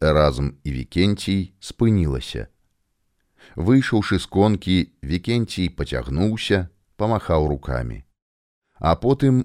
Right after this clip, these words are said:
накіраваўся да купкі людзей, што перагарадзілі дарогу. «Каго любіш, інсургент?» «Люблю Беларусь,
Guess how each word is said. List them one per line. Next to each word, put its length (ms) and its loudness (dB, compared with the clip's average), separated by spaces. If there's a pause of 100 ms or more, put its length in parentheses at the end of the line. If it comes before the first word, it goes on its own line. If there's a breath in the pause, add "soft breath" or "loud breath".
накіраваўся 880 2
да 80 4
купкі 480 -4
людзей, 480 0
што 240 -4
перагарадзілі 800 4
дарогу. 480 -2 (1120)
«Каго 360 4
любіш, 520 2
інсургент?» 800 2 (960)
«Люблю 460 2
Беларусь, 580 6